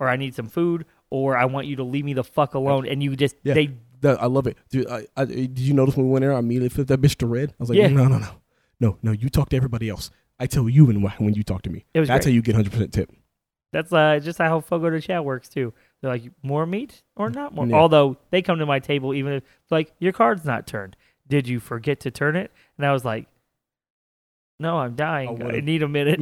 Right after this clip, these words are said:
Speaker 2: Right, I
Speaker 1: <laughs>
Speaker 2: would've turned it around. That's what, that would, the
Speaker 1: And then
Speaker 2: tip,
Speaker 1: they're like,
Speaker 2: the tip would go down to six, six percent
Speaker 1: and
Speaker 2: right
Speaker 1: then
Speaker 2: there.
Speaker 1: they're like, "But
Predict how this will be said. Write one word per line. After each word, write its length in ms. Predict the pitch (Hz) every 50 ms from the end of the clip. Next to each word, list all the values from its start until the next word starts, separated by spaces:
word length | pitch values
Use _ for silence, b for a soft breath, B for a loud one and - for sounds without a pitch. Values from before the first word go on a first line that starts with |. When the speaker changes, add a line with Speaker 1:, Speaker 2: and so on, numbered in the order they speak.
| 135
Speaker 2:
Right, 140 | 131 117 117 -
I 40 | 120
Speaker 1:
<laughs> 60 | 127
Speaker 2:
would've 240 | 135 135 127 160 -
turned 240 | - 160 156 147 143
it 100 | 147 135
around. 520 | 139 143 160 190 202 190 139 104 104 101
That's 200 | 110 123 123 -
what, 240 | 113 110 101 98 113
that 160 | 120 123 113
would, 160 | 117 117 113
the 60 | 113 160
Speaker 1:
And 100 | 160 165
then 100 | 170 165
Speaker 2:
tip, 60 | 160
Speaker 1:
they're 100 | 160 151
like, 200 | 147 143 139 127
Speaker 2:
the 60 | -
tip 140 | - 156 -
would 100 | 135 120
go 100 | 120 120
down 160 | 113 110 107
to 60 | 101 95
six, 220 | - 107 - - - _ _ -
six 140 | - 117 -
percent 280 | - 113 - 117 -
Speaker 1:
and 60 | 147 147
Speaker 2:
right 40 | 160
Speaker 1:
then 60 | 160
Speaker 2:
there. 80 | 151 151
Speaker 1:
they're 40 | 143
like, 200 | 131 127 120 - _ _ _
"But 260 | 127 117 131 127